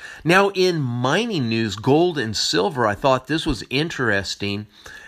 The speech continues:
A company from Vancouver is actually exploring the United States of America in the Mojave Desert in Arizona. Kingman Minerals has found two highly mineralized veins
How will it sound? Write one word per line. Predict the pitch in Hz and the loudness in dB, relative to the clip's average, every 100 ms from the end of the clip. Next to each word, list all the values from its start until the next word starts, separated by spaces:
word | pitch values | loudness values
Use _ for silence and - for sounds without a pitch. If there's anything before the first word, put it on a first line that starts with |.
| - | -12
A | - | 0
company | 160 165 160 113 | 0 2 0 -2
from | - 117 | -2 -4
Vancouver | 110 117 113 - 180 120 113 | -2 -2 -4 -4 -2 0 -2
is | - | 0
actually | - 120 - 113 107 | 0 0 -2 -4 -4
exploring | 95 - - 127 131 147 110 | -6 -12 -6 -2 0 0 -2
the | 101 | -4
United | 104 98 95 85 | -2 -2 -4 -6
States | - 104 101 - | -6 -4 -4 -4
of | - | -10
America | 92 101 113 123 - 98 87 - - - | -6 -2 -2 -2 -4 -4 -4 -12 -16 -4
in | 110 | 0
the | 107 | 0
Mojave | 104 87 123 147 170 | 0 0 0 0 -2
Desert | 98 113 117 113 101 - | -2 0 0 0 -4 -4
in | 101 - | -8 -4
Arizona. | 101 113 104 92 113 117 92 | -2 0 -2 -2 -2 -2 -6
Kingman | - 160 180 135 107 | -2 -2 0 0 2
Minerals | 123 151 127 104 101 - - - - - - - | 2 2 2 0 -2 -6 -10 -18 -20 -20 -16 -2
has | 110 113 107 - _ _ _ _ | 0 2 -2 -10 _ _ _ _
found | - 110 110 110 101 | -2 0 2 -2 -6
two | - - 165 156 104 90 98 _ _ _ | -8 -4 -2 0 -2 -6 -12 _ _ _
highly | - 113 131 147 139 135 135 131 - - _ | -6 0 0 0 -4 -4 -4 -8 -20 -20 _
mineralized | 98 98 117 123 117 104 104 90 | -4 0 2 2 0 0 -2 -6
veins | 90 87 107 107 110 127 - | -10 -2 -2 0 -4 -6 -8